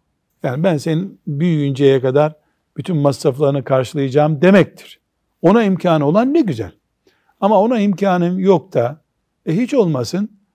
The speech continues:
ben senin okul masrafını vereyim diyebilirim.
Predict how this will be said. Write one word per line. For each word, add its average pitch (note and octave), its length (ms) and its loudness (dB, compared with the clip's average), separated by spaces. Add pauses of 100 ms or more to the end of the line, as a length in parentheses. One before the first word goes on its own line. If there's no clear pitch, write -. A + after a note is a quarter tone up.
(100)
ben G#3+ 140 0
senin F3 260 -4
okul A#3+ 280 2
masrafını C#3+ 540 0
vereyim A#2+ 340 0
diyebilirim. A2+ 580 -2